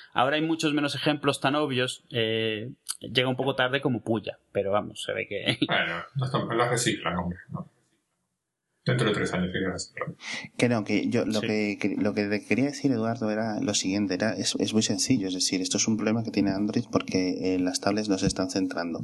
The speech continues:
Speaker 3: porque es, es un poco complicado, ¿no? Para quien no lo sepa, de hecho, Twitter acaba de sacar a una hora la versión para tabletas con Android y solo, y realmente está como,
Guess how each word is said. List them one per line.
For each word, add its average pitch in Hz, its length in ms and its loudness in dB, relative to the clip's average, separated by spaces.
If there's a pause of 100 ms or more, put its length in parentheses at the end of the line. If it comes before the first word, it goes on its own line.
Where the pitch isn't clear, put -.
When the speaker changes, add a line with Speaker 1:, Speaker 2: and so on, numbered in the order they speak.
(560)
Speaker 3:
porque 92 220 2
es, 98 100 -2 (140)
es - 240 2
un 110 120 0
poco 110 240 -2
complicado, 92 640 0
¿no? 90 680 -2
Para 98 160 2
quien 98 140 0
no 98 60 0
lo 95 100 0
sepa, 101 340 0 (360)
de 92 140 2
hecho, 98 240 0
Twitter 107 320 0
acaba 98 260 -2
de 113 100 2
sacar 107 480 0
a 92 120 0
una 110 360 2
hora 120 360 0 (280)
la 101 140 2
versión 123 440 2
para 98 200 -6
tabletas 131 540 0
con 107 220 0
Android 113 380 2 (100)
y 101 100 6
solo, 117 380 2
y 98 180 0
realmente 104 420 0
está 117 360 0
como, 95 680 0